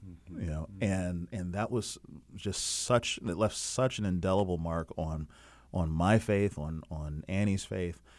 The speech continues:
Speaker 2: And, uh, definitely we've, you know, I, I think it's kind of galvanized us when it comes to the gospel ministry, uh, that we can go anywhere and we can talk to anybody. We may not always get the results that we want or anything like
Speaker 1: Mm-hmm.
Speaker 2: that, but I have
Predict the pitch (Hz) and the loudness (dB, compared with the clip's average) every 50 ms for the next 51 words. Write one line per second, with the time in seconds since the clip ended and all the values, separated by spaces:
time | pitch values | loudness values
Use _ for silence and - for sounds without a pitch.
0 | - - - - - - - 87 85 85 85 82 78 82 82 80 80 82 - - | -20 -20 -20 -20 -20 -12 -8 -6 -4 -4 -4 -4 -6 -6 -6 -6 -6 -8 -8 -8
1 | 135 92 87 98 104 107 - - 104 92 87 71 80 80 80 82 85 85 82 80 | -8 -4 0 2 2 4 4 2 2 2 0 0 -2 -4 -2 0 0 0 0 -2
2 | 82 - - _ - - 87 87 85 85 - - - - - 98 92 - 98 92 | -6 -10 -14 _ -8 -6 -4 -4 -4 -6 -6 -8 -8 -4 -4 -4 -2 -2 -2 0
3 | 82 92 - - - - _ 113 - - 107 101 90 82 82 80 92 95 92 95 | 0 -2 -2 -4 -8 -10 _ -10 -4 0 2 2 2 2 0 2 4 6 6 6
4 | 98 87 98 92 87 85 85 82 82 78 - 80 80 76 - - 101 87 85 85 | 6 4 4 2 2 2 2 0 0 -2 -2 -4 -4 -2 -2 -2 -2 0 0 -2
5 | - - 92 90 85 78 - - 95 85 82 80 85 82 85 82 - - 82 76 | -2 -2 -2 -2 -2 -4 -4 -2 -2 -2 0 -2 -2 -2 -2 -2 -4 -4 -6 -4
6 | 80 85 87 87 90 82 - - - 69 69 69 - - - - - - - - | -2 -2 0 0 -2 -2 -4 -6 -10 -10 -12 -12 -14 -18 -20 -20 -20 -20 -20 -14
7 | - - 78 82 82 78 76 78 - - 104 85 85 82 80 - 87 104 113 - | -10 -8 -8 -6 -6 -6 -6 -8 -8 -8 -8 -6 -4 -4 -4 -2 -2 -2 0 0
8 | 110 90 85 80 78 80 82 80 76 71 69 67 - - - - - 90 85 90 | 0 0 0 0 -2 -2 -4 -4 -4 -6 -6 -8 -10 -14 -20 -12 -6 -2 0 0
9 | 101 101 98 85 87 82 76 - 78 80 80 80 76 78 71 71 69 71 - - | 0 0 0 -2 -4 -6 -6 -6 -6 -6 -6 -4 -6 -6 -8 -8 -10 -12 -10 -6
10 | - 95 101 113 131 139 135 - - - 139 131 - - 131 120 127 127 117 123 | -2 0 4 4 4 4 2 0 -4 -12 -16 -14 0 4 6 8 8 8 8 8
11 | 127 123 - - - - 113 113 113 95 110 113 117 110 - - 117 107 78 107 | 4 2 2 2 2 6 6 8 8 8 8 6 6 4 2 2 2 2 4 2
12 | 104 95 92 101 110 107 98 92 - - 92 92 92 107 95 90 87 85 78 101 | 2 2 4 4 4 4 2 0 -2 -4 -4 -4 -4 -4 -4 -4 -4 -2 -2 -2
13 | 98 87 82 - 82 87 95 98 101 92 | -2 -2 -2 -2 -2 -2 0 0 0 -2